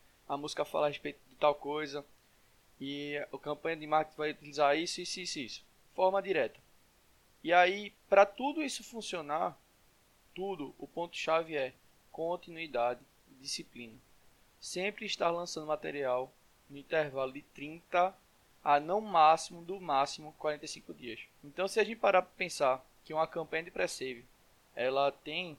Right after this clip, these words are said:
uma duração aí de sete a quinze dias, você vai tá trabalhando aí sempre de quinze em quinze dias. Quinze dias, é, trabalhando pré-save, lançando a música, trabalhando essa música nova,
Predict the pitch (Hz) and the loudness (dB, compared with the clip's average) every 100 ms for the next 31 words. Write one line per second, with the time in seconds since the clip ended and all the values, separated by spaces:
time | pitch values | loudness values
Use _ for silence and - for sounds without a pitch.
0 | _ _ _ _ _ _ _ _ _ 143 | _ _ _ _ _ _ _ _ _ -10
1 | 143 139 143 143 143 135 131 - 143 139 | -6 2 2 2 -6 -12 -8 0 0 0
2 | 143 143 135 127 151 160 - _ _ _ | -10 -12 -18 -8 -4 -4 -8 _ _ _
3 | _ - 147 160 156 151 156 160 151 151 | _ -10 -8 0 0 0 -2 0 2 0
4 | 143 143 135 131 139 _ _ _ _ _ | -2 -4 -6 -8 -10 _ _ _ _ _
5 | _ _ _ _ - - 156 151 147 151 | _ _ _ _ -14 -10 -8 -8 -12 -14
6 | 175 180 - 180 165 135 131 147 - _ | -12 -12 -12 -16 -16 -10 -10 -10 -14 _
7 | _ _ _ _ _ - 208 233 208 190 | _ _ _ _ _ -12 -8 -6 -8 -10
8 | 143 156 143 - _ - - 139 131 151 | -4 -4 -4 -8 _ -6 -2 -2 -2 -2
9 | 147 160 180 175 - 170 175 196 _ _ | -2 -2 -4 -4 -4 -4 -6 -10 _ _
10 | _ _ - 143 - 147 147 147 160 - | _ _ -8 -8 -6 -4 -4 -4 -6 -6
11 | 147 _ _ _ - 156 156 160 156 185 | -8 _ _ _ 6 8 10 8 6 -2
12 | 180 165 147 - 151 135 139 147 | -2 -4 -4 -6 -2 0 0 -4